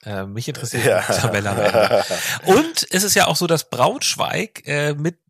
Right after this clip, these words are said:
Speaker 1: äh, die haben ja den Schweinsteiger als Trainer entlassen und, ach nee, Entschuldigung, nein, das, um Gottes Willen.
Speaker 2: Das war
Speaker 1: Trainerentlassung.
Speaker 2: Osnabrück.
Speaker 1: Da-, das, das war Osnabrück und gestern,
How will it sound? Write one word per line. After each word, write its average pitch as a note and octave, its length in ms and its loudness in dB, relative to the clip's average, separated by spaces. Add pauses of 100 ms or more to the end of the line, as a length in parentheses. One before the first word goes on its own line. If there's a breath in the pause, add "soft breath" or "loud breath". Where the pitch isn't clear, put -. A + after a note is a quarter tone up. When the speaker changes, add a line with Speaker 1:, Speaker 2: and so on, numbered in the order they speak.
(460)
Speaker 1:
äh, B2+ 360 -6 (140)
die B2+ 180 -6
haben C3 120 -4
ja C3 120 -2
den A#2+ 160 -8
Schweinsteiger E3 1080 -2
als D3 220 -8
Trainer C#3+ 500 -4
entlassen C#3+ 580 -6
und, C3 300 -10 (440)
ach A2 100 -8
nee, A2 100 -4
Entschuldigung, F#2 500 -6
nein, G2+ 220 -6
das, G#2 160 -2
um B2+ 180 -4
Gottes G#2+ 280 -2
Willen. G2 160 -4
Speaker 2:
Das G#2 120 -2
war A2 200 4
Speaker 1:
Trainerentlassung. A#2+ 640 2
Speaker 2:
Osnabrück. - 340 -6
Speaker 1:
Da-, C3 100 0
das, C#3 200 0
das C#3 240 0
war C3+ 120 2
Osnabrück B2+ 560 0
und B2 140 -8
gestern, C#3 300 0